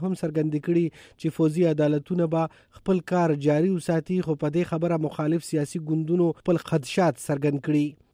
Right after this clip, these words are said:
د دې فوزي عدالتونو انتظام لاندې هغه عادي کسان په دې عدالتونو کې محاکمه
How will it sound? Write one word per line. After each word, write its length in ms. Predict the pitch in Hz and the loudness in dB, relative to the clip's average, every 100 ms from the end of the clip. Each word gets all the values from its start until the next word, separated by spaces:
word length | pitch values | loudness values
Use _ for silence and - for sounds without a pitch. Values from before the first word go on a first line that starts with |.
| 165 | 0
د 100 | 175 | 2
دې 160 | 202 - | 2 0
فوزي 280 | 190 180 202 185 | 0 2 2 2
عدالتونو 560 | 175 175 170 190 196 202 165 | 2 0 0 0 0 0 -2
انتظام 440 | 170 170 175 180 175 | -2 0 0 0 0
لاندې 460 | 175 180 190 156 | 0 0 -2 -2
هغه 400 | 180 175 175 160 | -2 -2 -4 -4
عادي 180 | 160 175 175 | -4 -4 -4
کسان 260 | - 180 165 | -2 -4 -2
په 100 | 165 170 | -4 -2
دې 180 | 170 160 | -2 -2
عدالتونو 420 | 156 156 151 175 | 0 0 0 -2
کې 220 | 151 160 | -2 -4
محاکمه 400 | 151 151 156 165 | -4 -4 -4 -6